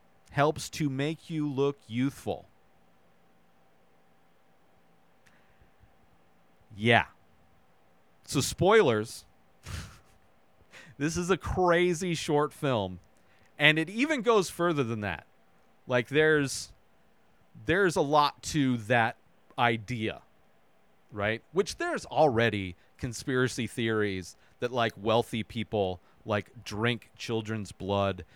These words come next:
or the idea of eating baby fetuses and stuff like that, whatever. So it's kind of playing on those already existing conspiracy theories and wacky ideas. But how they,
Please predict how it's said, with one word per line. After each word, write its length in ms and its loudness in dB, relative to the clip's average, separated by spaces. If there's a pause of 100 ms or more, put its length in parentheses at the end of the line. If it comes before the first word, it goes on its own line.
(200)
or 340 0
the 260 -6
idea 540 -2
of 220 -4
eating 300 -6
baby 340 -4
fetuses 600 -8
and 100 -16
stuff 320 -8
like 220 -8
that, 240 -8 (200)
whatever. 400 -2
So 180 0
it's 120 -2
kind 240 0
of 140 -4
playing 320 -2
on 160 -2
those 440 -4
already 680 -2
existing 800 -8 (920)
conspiracy 600 -2
theories 720 -6
and 340 -10
wacky 560 -4
ideas. 600 -8 (1200)
But 160 0
how 380 4
they, 360 6